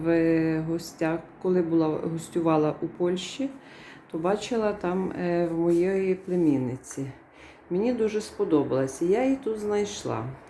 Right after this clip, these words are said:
Звісно, вона була, е, на, е, в магазині дуже дорога, півтори тисячі гривень, то я її знайшла на Prom.ua. Це не реклама Prom.ua, ну, доставка дійсно була швидка, все.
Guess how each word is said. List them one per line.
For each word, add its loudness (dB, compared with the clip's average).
Звісно, -10
вона 0
була, 2
е, 4
на, 4
е, 0
в 2
магазині 2
дуже 2
дорога, 2
півтори 0
тисячі -4
гривень, 0
то 0
я 2
її 2
знайшла 0
на -4
Prom.ua. 0
Це -4
не 0
реклама 4
Prom.ua, -2
ну, -2
доставка -2
дійсно -2
була 2
швидка, -2
все. -6